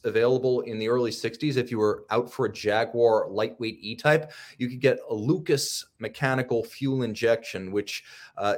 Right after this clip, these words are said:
doesn't really come on strong until you're in the upper reaches of the rev band. But if you want to really rev out your racing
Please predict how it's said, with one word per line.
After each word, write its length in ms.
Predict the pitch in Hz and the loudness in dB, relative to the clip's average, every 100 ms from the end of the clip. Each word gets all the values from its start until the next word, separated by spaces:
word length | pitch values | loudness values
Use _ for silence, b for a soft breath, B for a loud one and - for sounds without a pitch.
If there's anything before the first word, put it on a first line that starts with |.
| 131 | 0
doesn't 320 | 170 - 392 | 0 0 -4
really 280 | 160 165 151 | 0 2 2
come 320 | - - 135 | 0 0 2
on 160 | 127 117 | 2 0
strong 520 | - - 107 117 131 | -2 -2 0 2 0
until 240 | 123 - 123 | -2 -4 -2
you're 140 | 107 | -2
in 60 | 104 | -2
the 140 | 104 120 | -2 -2
upper 260 | 117 123 | -2 -2
reaches 640 | 98 110 120 147 139 139 - | -4 -6 -6 -4 -4 -6 -6
of 180 | 107 - | -6 -4
the 80 | 95 | -2
rev 320 | 95 104 - | 0 0 2
band. 340 | 139 151 160 - B B | 2 2 0 -8 B B
But 80 | 113 | -6
if 100 | 120 | -2
you 80 | 131 | 0
want 140 | 165 | 2
to 80 | 165 | 4
really 320 | 156 147 110 85 | 4 4 2 0
rev 240 | 104 110 | 2 2
out 320 | 101 101 123 - | 4 2 2 -2
your 300 | 101 101 80 | -2 -2 -2
racing 640 | 95 101 107 - 139 151 | -2 -2 -2 -2 -2 -2